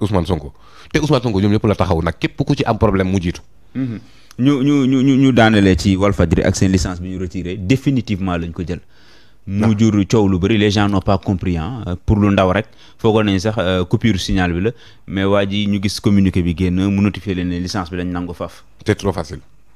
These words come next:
Speaker 1: Yomb na torop. Parce que man maa ngi doon suivre affaire bi. Euh, moment bi,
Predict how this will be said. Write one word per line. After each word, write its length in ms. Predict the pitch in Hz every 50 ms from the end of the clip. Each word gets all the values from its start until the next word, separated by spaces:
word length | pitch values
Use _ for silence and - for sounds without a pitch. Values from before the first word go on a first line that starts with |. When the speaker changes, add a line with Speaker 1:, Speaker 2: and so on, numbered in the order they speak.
| - - -
Speaker 1:
Yomb 240 | 92 90 92 90 85 82
na 80 | 80 78 - - - - - - -
torop. 300 | 110 107 110 107 - - - - - -
Parce 140 | - 123 -
que 60 | -
man 100 | 127 131 123
maa 140 | 123 123 117
ngi 80 | 104
doon 180 | 90 90 87 80
suivre 340 | - - 90 78 71 78 - 76
affaire 260 | 80 76 82 78 73
bi. 140 | 71 73 73 - - - - - - - - - -
Euh, 1040 | 87 85 82 80 80 80 80 80 80 80 80 80 78 78 78 78 78 78 78 78 76 - - - - 82
moment 300 | 82 107 110 110 104 95
bi, 280 | 90 98 98 104 101